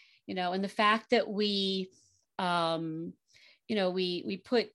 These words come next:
these celebrities on a pedestal as though their story is more special than anybody else's, I think is, is part of,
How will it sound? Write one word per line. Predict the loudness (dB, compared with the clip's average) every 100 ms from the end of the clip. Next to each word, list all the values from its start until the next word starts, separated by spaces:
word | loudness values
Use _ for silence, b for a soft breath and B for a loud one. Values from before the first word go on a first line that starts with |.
| -10
these | -6 -4 -4 -8 -10
celebrities | -4 0 4 4 4 2 2
on | -2
a |
pedestal | -4 -4 0 0 0 -2 -2 -2 -2
as | -4
though | -2 0
their | 0 0
story | -2 -4 -4 -4 -6
is | -8 -8
more | -8 -8 -6
special | -6 -6 -6 -8
than | -8
anybody | -8 -6 -6 -6
else's, | -8 -10 -10
I | -10
think | -10 -14 -12
is, | -12 -14 b b b
is | -6 -6
part | -2 2 4
of, | 2 0